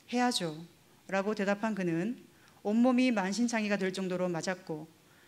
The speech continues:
그렇게 불굴의 의지로 싸우고도 결국 케이오 패를 당하고 말았습니다. 그는 패배감으로 울었지만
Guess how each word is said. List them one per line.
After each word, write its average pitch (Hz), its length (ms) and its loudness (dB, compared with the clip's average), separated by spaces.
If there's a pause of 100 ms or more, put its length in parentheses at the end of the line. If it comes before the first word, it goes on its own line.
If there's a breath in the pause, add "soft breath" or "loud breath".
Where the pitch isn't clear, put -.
(240 soft breath)
그렇게 233 240 4
불굴의 254 460 6
의지로 220 320 4
싸우고도 214 480 2
결국 175 360 -2
케이오 254 300 0
패를 196 300 -4
당하고 170 340 -4
말았습니다. 160 720 -8 (1000 soft breath)
그는 240 220 4
패배감으로 233 840 4
울었지만 170 760 -2